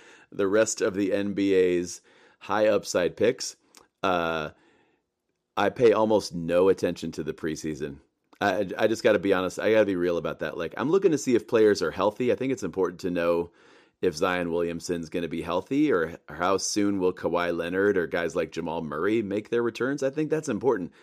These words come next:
'cause those guys have already proven what they can do on the court. But when I look at a, a box score and I say,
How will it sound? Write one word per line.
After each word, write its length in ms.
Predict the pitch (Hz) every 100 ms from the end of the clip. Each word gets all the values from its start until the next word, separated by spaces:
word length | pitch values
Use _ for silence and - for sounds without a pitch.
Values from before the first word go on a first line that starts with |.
| _
'cause 100 | 117
those 180 | 110 107
guys 200 | 113 104
have 80 | 104
already 160 | 98
proven 400 | 90 139 139 104
what 140 | 95 82
they 100 | 85
can 140 | 85
do 200 | 90 87
on 100 | 85
the 80 | 80
court. 360 | - 82 - - - - _
But 60 | 98
when 160 | 131
I 60 | 175
look 200 | 170 160
at 60 | 123
a, 220 | 110 104
a 40 |
box 380 | 90 104 110 -
score 400 | - 110 107 98
and 100 | 95
I 140 | 104
say, 720 | 101 - 104 95 92 87 87